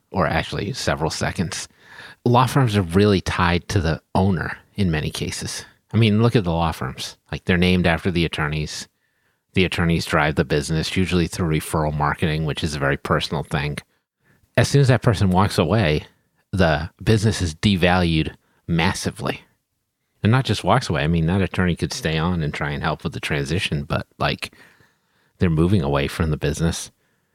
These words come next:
It's obvious to everyone there's gonna be a transition. Could be shedding clients like crazy if that happens. It's not as safe a bet as, say, a subscription-based software product. So how can you add value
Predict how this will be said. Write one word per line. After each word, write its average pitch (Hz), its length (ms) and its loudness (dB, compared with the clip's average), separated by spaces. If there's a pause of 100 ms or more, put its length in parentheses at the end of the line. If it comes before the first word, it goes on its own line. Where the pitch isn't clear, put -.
(280)
It's - 160 -2
obvious 82 360 0
to 82 100 -2
everyone 73 380 -2
there's - 280 -4
gonna 80 180 -2
be 73 140 0
a 69 40 -2
transition. 76 720 -2 (400)
Could - 160 2
be 85 100 0
shedding 82 440 0
clients 76 540 -2
like 78 140 0
crazy - 540 -4 (240)
if - 140 -4
that 151 160 -2
happens. 151 500 -4 (360)
It's 98 160 2
not 117 160 6
as 95 100 0
safe - 340 0
a 92 60 0
bet 78 460 -2 (360)
as, - 560 -2 (420)
say, 71 280 -4
a - 60 -4
subscription-based - 880 -6
software - 320 -4
product. - 500 -6 (1160)
So - 180 4
how 165 160 4
can 226 180 2
you 202 220 4
add 113 320 4
value 90 720 2